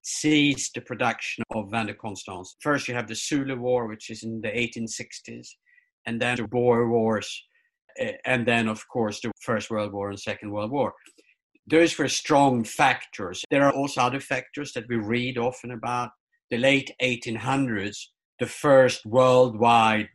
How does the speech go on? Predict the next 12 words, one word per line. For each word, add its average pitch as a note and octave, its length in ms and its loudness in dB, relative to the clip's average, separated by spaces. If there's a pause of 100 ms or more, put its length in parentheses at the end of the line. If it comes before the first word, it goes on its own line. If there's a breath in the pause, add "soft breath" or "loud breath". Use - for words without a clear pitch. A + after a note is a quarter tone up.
(240)
disease B2 800 -2
spread B2+ 720 0 (100)
in B2+ 380 0
vineyards G#2 720 -4 (320 soft breath)
started G#2+ 420 -2 (160)
to A#2 80 -10
go A2 200 0
around, G#2 360 2
and G#2 120 -4
that A2 160 -2
was G2+ 140 -6
obviously G#2+ 380 -4